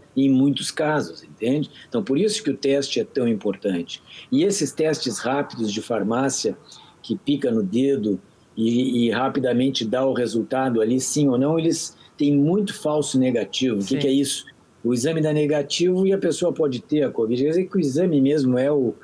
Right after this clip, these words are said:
Speaker 1: é o exame do cotonetezinho do nariz. É aí que não é tão ruim assim e tá disponível aí pra todas as pessoas que têm sintomas. Então, é procurar um centro de atendimento,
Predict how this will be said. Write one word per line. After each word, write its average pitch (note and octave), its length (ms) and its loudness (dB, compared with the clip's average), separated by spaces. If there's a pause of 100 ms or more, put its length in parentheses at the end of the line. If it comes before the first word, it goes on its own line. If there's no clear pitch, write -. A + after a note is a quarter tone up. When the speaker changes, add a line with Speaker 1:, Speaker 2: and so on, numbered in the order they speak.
(200)
Speaker 1:
é B2+ 80 -2
o B2+ 80 0
exame A#2+ 440 0
do A2+ 160 -4
cotonetezinho B2 880 0
do B2 120 0
nariz. B2 520 -2 (400)
É - 140 -2
aí F#4+ 160 4
que F4 120 -2
não G3+ 120 0
é A#3 60 0
tão C3 200 0
ruim A#2+ 260 2
assim C#3 500 0 (280)
e C3+ 80 0
tá C3 200 -2
disponível A#2 720 0
aí G#2 180 2
pra - 180 -8
todas A#2 300 -2
as - 60 -16
pessoas A#2+ 360 -2
que - 80 -6
têm C3 220 0
sintomas. C3+ 640 0
Então, B2+ 340 0
é D#3 60 0
procurar C3+ 480 -2
um C#3 60 2
centro A#2+ 320 -4
de C#3+ 80 0
atendimento, D#3+ 760 0